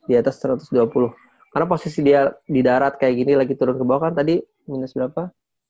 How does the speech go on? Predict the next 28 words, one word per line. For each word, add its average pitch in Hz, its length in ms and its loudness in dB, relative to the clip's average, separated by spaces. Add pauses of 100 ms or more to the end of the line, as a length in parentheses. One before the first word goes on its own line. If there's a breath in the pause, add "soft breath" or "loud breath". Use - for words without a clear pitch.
Seratus 131 400 -8
sepuluh 151 320 0
ya. 120 400 -6
Jadi 131 240 -4
ini 131 160 -8
bisa 135 160 -14
diganti 117 320 -6
minus 123 240 -14
seratus 117 320 -10
sepuluh. 135 400 -4 (4000)
Apakah 139 400 -6
dia 139 240 2
lebih 135 160 0
tinggi 131 240 -2
dari 123 160 0
seratus 127 400 -8
sepuluh? 151 560 -2
Minus 131 240 -2
seratus 127 320 -4
sepuluh. 143 400 -4
Kalau 131 240 0
iya, 131 240 2
maka 143 480 -4 (800)
kita 147 240 -2
turunkan 147 720 0
dia 135 160 0
ke - 80 -12
bawah. 117 400 -2